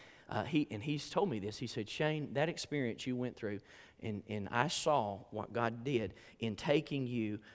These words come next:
from that point of brokenness to the point of healing and the pain that you went through,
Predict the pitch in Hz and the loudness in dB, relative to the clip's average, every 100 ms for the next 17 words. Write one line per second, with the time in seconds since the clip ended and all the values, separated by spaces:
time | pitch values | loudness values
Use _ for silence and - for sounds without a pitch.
0 | - - 117 113 120 - 156 151 139 131 | -12 -4 0 2 0 0 0 0 2 6
1 | 131 123 113 107 110 - - - - - | 6 4 0 0 -4 -6 -10 -20 -10 -4
2 | 110 - 147 120 98 - 151 131 110 104 | -4 0 0 2 0 2 4 4 2 -2
3 | 113 107 - - 165 165 139 120 131 131 | -4 -4 -6 -2 0 0 0 0 0 0
4 | 143 - 120 | -2 -2 -2